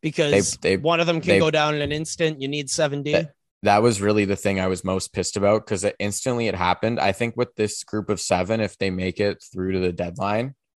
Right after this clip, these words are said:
Speaker 2: relatively speaking, you can sit there and say, "This is my seven"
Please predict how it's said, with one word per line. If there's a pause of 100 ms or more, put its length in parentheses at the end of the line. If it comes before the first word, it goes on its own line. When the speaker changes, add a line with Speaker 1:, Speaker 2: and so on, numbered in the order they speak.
(480)
Speaker 2:
relatively
speaking, (640)
you
can
sit
there
and
say,
"This
is
my
seven"